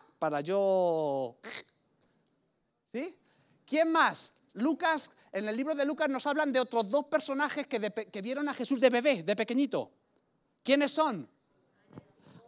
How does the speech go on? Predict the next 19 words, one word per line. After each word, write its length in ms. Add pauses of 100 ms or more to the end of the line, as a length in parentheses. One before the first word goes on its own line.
(160)
Ana 400
y 60
Simeón, 720 (500)
¿sí? 380 (300)
Ana 220
y 60
Simeón. 580
Dice 220
las 180
Escrituras 640
que 400 (160)
Simeón 460
recibió 340
una 140
palabra 300
del 100
Señor 300
de 120
que 220